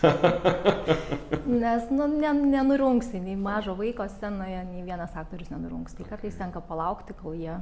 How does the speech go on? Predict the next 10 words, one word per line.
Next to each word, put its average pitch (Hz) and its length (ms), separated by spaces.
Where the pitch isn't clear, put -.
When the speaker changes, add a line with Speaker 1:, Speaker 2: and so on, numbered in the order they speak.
Speaker 2:
kol 190 200
jie 170 160
pavaidins, 262 640
tada 226 240
mes 202 240
toliau 180 240
tęsim 151 320
Speaker 1:
Ok, - 140
Speaker 2:
spektaklį. 156 560
Speaker 1:
ok. - 180